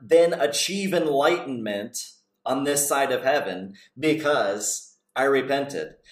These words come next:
However, each day I live in total repentance, I must also live in total forgiveness.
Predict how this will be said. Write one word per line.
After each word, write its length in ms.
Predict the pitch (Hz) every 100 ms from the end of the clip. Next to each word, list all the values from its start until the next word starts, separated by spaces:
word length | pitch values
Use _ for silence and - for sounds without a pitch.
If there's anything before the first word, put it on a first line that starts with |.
| -
However, 580 | - 165 156 170 151 147
each 300 | 165 175 -
day 180 | 160 156
I 160 | 147
live 300 | 147 139 147
in 120 | 139 123
total 300 | 123 151 147
repentance, 720 | 143 - 113 101 101 101 -
I 180 | 131 156
must 360 | 147 139 135 -
also 360 | 135 143 - 147
live 580 | 127 143 127 92 - _ _ _ -
in 240 | 123 120
total 640 | - 123 120 117 117 - _ -
forgiveness. 920 | 117 101 127 - - - - - -